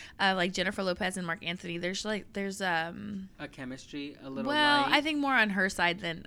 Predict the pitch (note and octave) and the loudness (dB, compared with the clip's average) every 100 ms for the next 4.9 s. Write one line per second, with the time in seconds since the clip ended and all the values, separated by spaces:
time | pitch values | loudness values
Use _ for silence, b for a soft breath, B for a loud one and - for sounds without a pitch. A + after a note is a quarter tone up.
0 | - E3 D#3+ E3 E3+ D#3 - - - B2 | -6 -4 -4 -8 -6 -6 -8 -12 -10 -10
1 | C3 - B B B B - F#3 E3+ F3 | -12 -18 B B B B 0 0 2 6
2 | A#3 A#3 A3 A#3 A#3 A3+ G3+ F#3+ F#3 D#3+ | 6 6 2 0 0 -2 -6 -4 -2 0
3 | E3+ F#3+ F#3+ F#3 F3+ E3+ F#3 G#3+ A3+ C4 | 0 -2 -2 -2 0 2 2 0 -4 -4
4 | C#4+ C4 A3 F3 A#3+ A3 C3 A2+ A#2 | -4 -4 -2 0 0 -2 -6 -6 -12